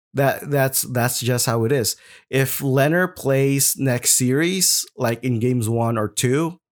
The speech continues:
I'm totally fine with that. But if they switch now in this series, is where Fleury has played all six, I think it's a bad idea.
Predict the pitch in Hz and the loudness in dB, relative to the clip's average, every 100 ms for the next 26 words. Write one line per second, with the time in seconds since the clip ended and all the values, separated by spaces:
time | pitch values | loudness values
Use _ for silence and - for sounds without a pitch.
0 | _ _ - 139 123 131 127 117 117 117 | _ _ -2 -2 0 0 0 -2 -2 0
1 | 101 95 82 - - - 123 143 160 180 | 0 -2 -4 -10 -20 -6 0 0 2 2
2 | - 143 143 123 117 113 123 104 110 120 | 2 0 0 0 0 2 0 0 0 0
3 | - 101 117 135 139 - 123 107 - 113 | 0 0 0 -2 -2 -4 -4 -6 -4 -2
4 | 101 107 _ _ - - 135 127 120 117 | -2 -4 _ _ -14 -4 0 2 0 -2
5 | - 117 117 104 110 113 - 110 - - | -2 -4 -2 -2 -2 -2 -2 -4 -6 -12
6 | - _ _ _ _ 135 143 147 123 113 | -12 _ _ _ _ -2 -2 -2 -2 0
7 | 113 117 107 107 117 110 92 101 | 0 2 0 0 0 -2 -4 -8